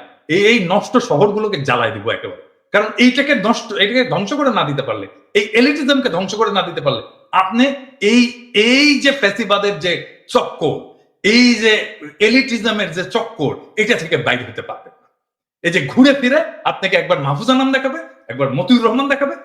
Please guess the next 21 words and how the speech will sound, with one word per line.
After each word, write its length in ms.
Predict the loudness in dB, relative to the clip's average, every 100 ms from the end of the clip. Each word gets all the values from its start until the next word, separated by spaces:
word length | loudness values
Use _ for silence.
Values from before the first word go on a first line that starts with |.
| -8
একবার 200 | -4 -4
সাবের 380 | -4 -2 -2 0
হোসেন 200 | -2 -2
চৌধুরীকে 420 | -2 -2 -2 0
দেখাবে, 300 | 0 0 -2 -8 -12
একবার 200 | -6 -4
শিরিন 300 | -2 -2 0
শারমিনকে 420 | 2 2 2 -2 0
দেখাবে, 280 | 0 0 -6 -10 0
এই 160 | 2 2
এলিট। 520 | -2 -4 -4 -10 _ _ 2
Even 440 | 4 4 0 2
in 100 | 2
fact 340 | 2 0 -2 -6
আপনি 300 | -4 -4 -6 -4
প্রফেসর 280 | -2 0 0
ইউনূসের, 600 | -2 -2 -2 0 0 0
আহ, 180 | -2 -4
মন্ত্রিসভা 440 | -4 -6 -6 -4 -4
দেখেন, 1300 | -8 -18 _ _ _ _ _ _ _ _ _ 0 0
এলিটস, 440 | 0 -4 -16 -20